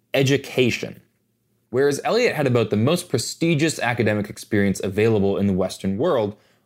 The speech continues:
Harvard to <laughs> Oxford, I mean, geez, Melville was forced to conduct his own education starting basically at the age of twelve. When several family members passed away in succession right after his father lost much of his finances to a scammer,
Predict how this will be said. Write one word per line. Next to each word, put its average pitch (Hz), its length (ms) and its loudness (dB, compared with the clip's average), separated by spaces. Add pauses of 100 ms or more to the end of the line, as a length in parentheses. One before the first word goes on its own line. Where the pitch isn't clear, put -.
Harvard 107 440 2
to - 140 -6
<laughs> - 0 -
Oxford, 101 400 0
I 92 80 2
mean, 87 200 -4
geez, 101 400 0 (360)
Melville 131 480 2
was 107 200 0
forced 175 380 0
to - 60 -14
conduct 110 420 2
his 104 160 0
own 113 160 4
education 95 600 0
starting 110 520 0
basically 175 480 2
at 131 120 -2
the 110 120 0
age 104 180 2
of 92 160 -2
twelve. 92 540 0 (1040)
When 135 140 -2
several 185 340 0
family 131 340 0
members 101 380 2
passed - 340 -4
away 98 220 2
in 95 80 -2
succession 101 600 0
right 98 160 2
after 95 280 -2
his 90 180 -4
father 120 320 2
lost 98 340 -2
much 98 200 -4
of 90 60 -6
his 92 140 -6
finances 92 600 -6
to - 140 -8
a - 60 -6
scammer, 110 560 -2